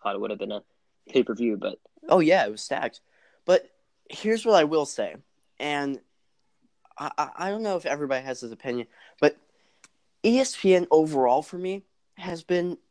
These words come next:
Speaker 2: really, really disappointing because they put all of their content on E S P N Plus. And if you don't pay for E S P N Plus, you can't get all the free fight nights.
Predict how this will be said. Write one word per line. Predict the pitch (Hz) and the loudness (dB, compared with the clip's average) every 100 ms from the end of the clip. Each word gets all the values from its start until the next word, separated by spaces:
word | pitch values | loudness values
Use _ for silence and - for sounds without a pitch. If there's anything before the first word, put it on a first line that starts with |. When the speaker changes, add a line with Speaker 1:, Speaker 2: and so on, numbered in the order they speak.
| _ - | _ -10
Speaker 2:
really, | 147 202 214 196 180 | 2 6 8 6 4
really | 151 160 185 170 | -4 0 4 4
disappointing | 139 143 123 - 135 131 123 | 2 -6 -6 -8 -6 -4 -6
because | 123 135 | -10 -8
they | 139 | -8
put | - 185 - | -8 -12 -4
all | 156 190 202 | 4 4 4
of | 185 | -2
their | 175 | -8
content | - 175 180 170 139 135 | -8 -6 -6 -4 -4 -4
on | - 139 139 | -4 -4 -2
E | 143 | -4
S | 147 | -4
P | - 135 | -6 -6
N | 127 | -6
Plus. | - 170 127 - _ _ _ | -2 4 4 2 _ _ _
And | - 143 | -4 -2
if | 143 | 0
you | |
don't | 143 185 - | 0 0 -6
pay | 170 202 | 0 0
for | 220 170 | 0 -4
E | 143 | 0
S | 139 135 | -2 -2
P | 135 | -6
N | 127 | -8
Plus, | 123 127 - | -2 -4 -4
you | 120 | -8
can't | 156 151 | -8 -2
get | 135 131 _ _ _ _ _ - | 0 0 _ _ _ _ _ 4
all | 156 | 4
the | 151 | 4
free | 143 147 | -2 -8
fight | 139 160 175 | -4 -4 -4
nights. | 107 104 | -8 -14